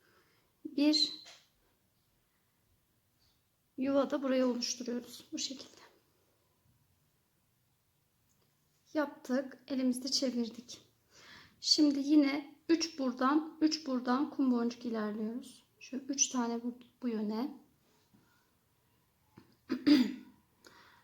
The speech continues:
Üç tane de yan tarafa. Hep üçer üçer ilerliyoruz. Karışıklık olmasın.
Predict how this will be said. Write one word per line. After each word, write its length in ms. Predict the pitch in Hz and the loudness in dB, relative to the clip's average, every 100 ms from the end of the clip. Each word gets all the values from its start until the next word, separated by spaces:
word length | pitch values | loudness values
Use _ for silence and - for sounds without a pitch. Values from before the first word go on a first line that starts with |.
| _ _ _ _ _ _ _ _ _ _ _ _ _ | _ _ _ _ _ _ _ _ _ _ _ _ _
Üç 180 | 320 302 | 0 0
tane 360 | - 285 269 254 | 0 0 2 0
de 300 | 262 311 349 - | 2 2 0 -2
yan 200 | 262 254 | 2 2
tarafa. 500 | 254 226 220 233 226 - - | 2 -2 -4 -8 -10 -10 -4
Hep 240 | 330 - | -2 8
üçer 240 | 311 330 294 | 10 10 6
üçer 240 | 294 277 | 6 4
ilerliyoruz. 800 | 269 262 254 247 254 302 - - _ _ _ _ _ _ _ _ _ - | 4 4 6 6 4 2 -2 -14 _ _ _ _ _ _ _ _ _ -2
Karışıklık 640 | 277 262 - 262 247 - | 0 2 0 -2 -4 -2
olmasın. 720 | 262 285 294 - 302 311 - | 2 2 2 0 2 2 -2